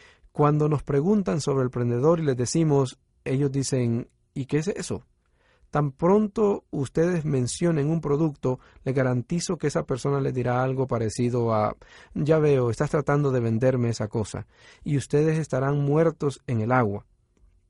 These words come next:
Traten de patrocinar a un no vendedor cuando piensa que están tratando de venderle algo. Es realmente difícil, casi imposible de hacer. De modo que nosotros llevamos puesto el prendedor, sea dueño de su vida, porque nos permite empezar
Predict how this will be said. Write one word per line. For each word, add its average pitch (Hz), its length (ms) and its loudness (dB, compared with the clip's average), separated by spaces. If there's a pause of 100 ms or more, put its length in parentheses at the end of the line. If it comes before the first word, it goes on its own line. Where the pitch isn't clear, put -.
(180)
Traten 180 380 2
de 180 80 0
patrocinar 135 840 -2
a 113 160 -2
un 139 180 0
no 151 140 0
vendedor 147 480 -2 (240)
cuando 139 280 0
piensa 170 360 -2
que 151 80 -8
están 151 220 -4
tratando 147 440 -2
de 143 60 0
venderle 135 400 -2
algo. 156 320 0 (300)
Es 147 100 -2
realmente 170 380 0
difícil, 156 520 -4
casi 165 280 -4
imposible 156 960 -2
de 120 120 -2
hacer. 113 380 -2 (400)
De 139 100 0
modo 165 240 0
que 151 260 -4 (320)
nosotros 170 540 2
llevamos 147 380 0
puesto 151 420 2
el 123 140 0
prendedor, 123 580 0 (380)
sea 135 320 0
dueño 117 260 2
de 123 80 0
su 151 140 -6
vida, 226 280 -4 (280)
porque 147 240 -2
nos 151 100 -2
permite 156 400 0
empezar 165 600 0